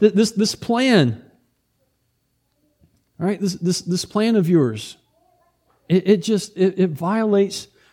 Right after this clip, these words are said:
your righteousness. You can't do that.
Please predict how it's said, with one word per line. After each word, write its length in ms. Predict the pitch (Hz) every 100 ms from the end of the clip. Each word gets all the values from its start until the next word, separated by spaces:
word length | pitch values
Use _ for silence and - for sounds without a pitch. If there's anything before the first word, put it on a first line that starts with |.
| _ -
your 180 | 180
righteousness. 920 | 202 202 226 226 190 - 110 110 - - _ _ _ _ _ _ _ _ _ _ _ _ _ _ _ _ _ _ _ _ _ _ -
You 100 | 180
can't 340 | - 233 -
do 200 | 185 226
that. 280 | 160 113